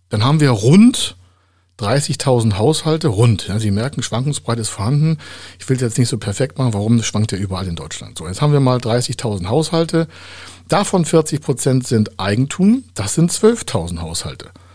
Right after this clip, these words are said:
So, jetzt haben wir also zwölftausend Haushalte. Und jeder hat zehn Prozent davon. Von den zehn Elektrikern. Wenn alles, äh, abgegrenzt ist, wenn Sie ein bisschen recherchiert haben,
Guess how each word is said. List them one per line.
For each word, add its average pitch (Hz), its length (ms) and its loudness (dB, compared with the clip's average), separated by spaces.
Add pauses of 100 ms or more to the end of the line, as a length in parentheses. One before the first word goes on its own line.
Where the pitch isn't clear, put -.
(1300)
So, - 260 0 (220)
jetzt 123 160 0
haben 214 140 2
wir 202 60 6
also 170 160 4
zwölftausend 147 580 2
Haushalte. 92 540 -4 (500)
Und 135 120 4
jeder 190 280 4
hat 180 120 0
zehn 156 260 0
Prozent 131 440 0
davon. - 360 -10 (960)
Von 117 200 2
den 120 180 4
zehn 127 160 4
Elektrikern. 117 520 0
Wenn 98 160 -4
alles, 180 440 0
äh, 135 380 2
abgegrenzt 139 680 -2
ist, 131 240 -2
wenn 110 160 2
Sie 110 160 0
ein 110 200 -8
bisschen 123 220 2
recherchiert 156 520 0
haben, 135 320 2